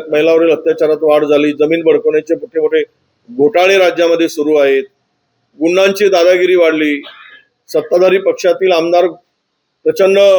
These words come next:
लोकांना धाक दपटशा करतायत, कापण्याची, मारण्याची, उडवून देण्याची भूमिका बा-, आपल्या बा-, अ, भूमि-, अ, म्हणजे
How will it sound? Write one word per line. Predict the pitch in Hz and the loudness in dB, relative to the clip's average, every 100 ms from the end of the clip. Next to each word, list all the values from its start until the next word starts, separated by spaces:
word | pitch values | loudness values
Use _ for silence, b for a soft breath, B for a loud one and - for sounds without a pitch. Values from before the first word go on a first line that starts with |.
| 170 - - _ _ | 2 -4 -14 _ _
लोकांना | 143 160 160 180 180 | -4 -4 -2 -2 0
धाक | 151 175 180 | 0 0 0
दपटशा | 165 175 170 180 | 0 0 0 0
करतायत, | 165 165 165 165 | 0 0 2 0
कापण्याची, | 160 151 147 170 170 170 175 | 0 -2 -2 -2 -2 0 -2
मारण्याची, | 160 156 165 170 160 165 160 147 - _ _ _ _ _ | 0 -2 0 0 0 0 0 -2 -12 _ _ _ _ _
उडवून | 151 170 190 | 0 2 2
देण्याची | 180 180 180 185 | 2 0 0 -2
भूमिका | 160 147 165 170 165 156 | -2 -2 0 2 2 2
बा-, | 147 | 0
आपल्या | 139 147 | 0 0
बा-, | 139 120 131 127 123 _ _ _ | 0 -2 -4 -6 -10 _ _ _
अ, | 143 135 135 131 120 110 107 _ | 0 4 4 0 -6 -16 -20 _
भूमि-, | 139 147 170 | -6 0 0
अ, | 151 | 0
म्हणजे | 131 123 139 160 165 | -4 -10 -2 2 2